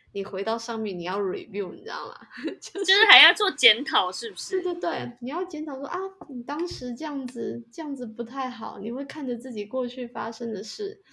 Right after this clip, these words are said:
Speaker 1: 会有人跟你讨论说，“哎，那你下一次遇到这样子，你要怎么样克服会比较好啊？”这样子。
Speaker 2: 哦，所以，所以，
Speaker 1: 嗯。
Speaker 2: 我，我很好奇的是说，那他下一辈子投胎的时候，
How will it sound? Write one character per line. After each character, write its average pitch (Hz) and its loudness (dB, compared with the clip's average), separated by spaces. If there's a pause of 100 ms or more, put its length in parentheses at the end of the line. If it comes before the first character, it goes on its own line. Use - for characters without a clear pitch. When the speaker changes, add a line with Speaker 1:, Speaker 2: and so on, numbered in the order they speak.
(140)
Speaker 1:
会 262 -2
有 208 -2
人 180 -2
跟 202 -6
你 208 -4
讨 202 -10
论 180 -8
说 202 -12
，“哎， 254 -8
那 285 -8
你 180 -8 (240)
下 220 -8
一 190 -6
次 185 -8
遇 208 -8
到 202 -6
这 190 -8
样 185 -8
子， 175 -14
你 - -12
要 180 -8
怎 180 -14
么 - -16
样 175 -8
克 185 -8
服 - -12
会 180 -10
比 175 -14
较 175 -8
好 175 -12 (100)
啊？” 87 -8 (500)
这 240 -16
样 247 -10
子。 320 -8
Speaker 2:
哦， 370 -6
所 415 -2
以， 277 -4
所 370 -6
以， 294 -2 (300)
Speaker 1:
嗯。 208 -10
Speaker 2:
我， 285 -8 (140)
我 269 -6
很 247 0
好 302 -2
奇 226 -12
的 196 -10
是 233 -12
说， 190 -8 (400)
那 330 2
他 285 4
下 320 4
一 247 -4
辈 262 2
子 202 -12
投 180 -10
胎 185 -2
的 175 -12
时 160 -16
候， 165 -14